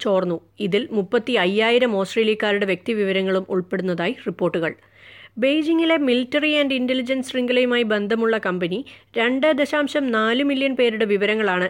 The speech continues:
ശേഖരിച്ചത്. ഇതിൽ മുപ്പത്തി അയ്യായിരത്തിലേറെ ഓസ്ട്രേലിയക്കാരുടെ വിവരങ്ങളും അടങ്ങിയിട്ടുണ്ടെന്നാണ് റിപ്പോർട്ടുകൾ. ആളുകളുടെ വിലാസം, ജന്മദിനം, ഇവർ വിവാഹിതരാണോ എന്ന വിവരം, അവരുടെ രാഷ്ട്രീയ താൽപ്പര്യങ്ങൾ എന്നിവയാണ് ഇതിൽ ഉൾപ്പെട്ടിരിക്കുന്നത്.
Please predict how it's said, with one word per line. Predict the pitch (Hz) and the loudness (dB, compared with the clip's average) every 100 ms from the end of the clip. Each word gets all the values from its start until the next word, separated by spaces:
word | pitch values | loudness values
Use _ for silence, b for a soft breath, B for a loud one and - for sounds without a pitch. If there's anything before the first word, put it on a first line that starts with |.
| - | -4
ശേഖരിച്ചത്. | - 180 175 180 175 175 185 _ b b b b | -2 0 0 -2 -2 -4 -4 _ b b b b
ഇതിൽ | 196 175 - | -2 -2 -2
മുപ്പത്തി | 196 170 202 202 | -4 -2 -2 0
അയ്യായിരത്തിലേറെ | 196 175 185 190 196 202 190 190 - | 0 2 2 2 0 0 2 0 0
ഓസ്ട്രേലിയക്കാരുടെ | 180 170 202 196 190 190 185 190 | -2 0 0 0 0 0 0 0
വിവരങ്ങളും | 180 185 185 175 302 - | 0 0 0 0 -2 -2
അടങ്ങിയിട്ടുണ്ടെന്നാണ് | 185 190 190 180 180 175 175 175 | -2 0 0 -2 -4 -2 -2 -2
റിപ്പോർട്ടുകൾ. | 175 185 180 180 180 - _ _ _ - | -4 -4 -4 -2 -4 -6 _ _ _ -2
ആളുകളുടെ | 247 285 311 320 294 | 0 2 2 0 0
വിലാസം, | 254 254 269 262 285 - 240 | 0 2 0 0 -2 -4 -4
ജന്മദിനം, | 214 233 247 269 254 254 254 | 0 2 2 2 2 0 -2
ഇവർ | 247 254 | -2 0
വിവാഹിതരാണോ | 226 214 233 240 285 285 269 247 | 0 0 0 0 0 2 2 2
എന്ന | 233 220 | 2 0
വിവരം, | 208 190 185 262 B B B | 0 0 0 -2 B B B
അവരുടെ | 247 262 294 | -2 0 2
രാഷ്ട്രീയ | 262 233 220 - 311 | 2 0 -2 -2 -2
താൽപ്പര്യങ്ങൾ | 285 269 269 254 247 240 - | 0 0 0 2 2 0 0
എന്നിവയാണ് | 214 226 254 220 196 196 | 0 2 2 2 2 0
ഇതിൽ | 208 196 190 | 0 2 2
ഉൾപ്പെട്ടിരിക്കുന്നത്. | 185 196 185 180 180 185 180 | 2 0 -4 -4 -4 0 0